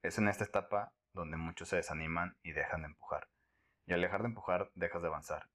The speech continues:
y poco a poco regresas al punto de partida. Así que debes ser paciente y constante. Ahí lo tienes, tres principios que te ayudarán a ser constante. Número uno, sé flexible. Dos, encuentra tu verdadero porqué. Y número tres,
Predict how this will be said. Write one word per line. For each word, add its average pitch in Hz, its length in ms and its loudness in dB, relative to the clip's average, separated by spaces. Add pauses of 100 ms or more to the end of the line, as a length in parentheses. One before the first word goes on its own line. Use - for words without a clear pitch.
y 78 80 -14
poco 85 260 0
a 90 80 -4
poco 92 260 0
regresas 82 340 0
al 78 100 -8
punto 76 280 -12
de 73 40 -16
partida. - 440 -12 (760)
Así - 180 -16
que 82 280 0 (140)
debes 90 300 8
ser 95 140 2
paciente 95 680 2
y - 80 -18
constante. - 500 -10 (720)
Ahí 92 100 4
lo 104 140 6
tienes, 90 340 0
tres 90 180 -2
principios 107 560 0
que - 100 -2
te - 100 0
ayudarán 78 220 2
a 82 40 -2
ser - 140 -4
constante. 78 480 -6 (140)
Número 95 300 6
uno, 90 220 2
sé 87 140 0
flexible. 82 580 -2 (160)
Dos, 87 440 2
encuentra 87 420 -2
tu 101 100 2
verdadero 80 360 2
porqué. 90 420 -2 (100)
Y 87 80 -10
número 85 280 -2
tres, 95 320 0